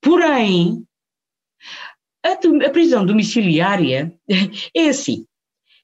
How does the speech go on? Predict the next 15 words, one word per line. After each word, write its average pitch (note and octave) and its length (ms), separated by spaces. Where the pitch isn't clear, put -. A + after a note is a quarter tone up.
Ele E4+ 280
está C#4+ 280
autorizado A#3+ 720
a F3 40
sair C4 280
de - 80
casa, D4 520
eh, C#4 240
para F4 260
ir C4 280
trabalhar C4+ 480
de C#4+ 80
segunda C#4 320
à C4 40
sexta-feira. F3 880